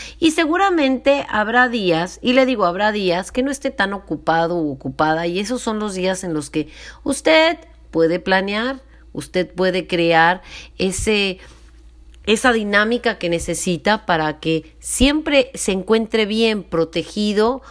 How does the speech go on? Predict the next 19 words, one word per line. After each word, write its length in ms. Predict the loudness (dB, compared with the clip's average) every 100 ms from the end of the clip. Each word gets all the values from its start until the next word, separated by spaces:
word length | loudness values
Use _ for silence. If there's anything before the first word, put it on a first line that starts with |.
| -16
protegida, 880 | -6 -4 -2 -4 -2 0 2 2 0 -4 -20 -8
y 120 | -4
por 220 | 2 2
lo 180 | 2 2
tanto 440 | 2 2 0 -4
pueda 300 | 0 0 0
tener 460 | -2 -4 -2 -4 -6
esas 320 | -10 -6 -6
herramientas 880 | -4 -4 -2 -2 -2 -4 -4 -4 -6
que 140 | -4 -2
impidan 840 | -2 -4 -8 -2 0 2 0 -2 -10 -20 -20 -20 -20 -20 -20 -20 -8
que 160 | -2 -2
sienta 640 | -2 0 2 2 0 0
que 100 | 2
allá 220 | 2 2
afuera 580 | -2 -2 0 2 0 -4 -14 -20 -8
está 680 | -6 -6 -6 2 2 2 -4 -12
usted 360 | -12 -6 -4 -2
solo. 520 | -4 -4 -2 -2 -8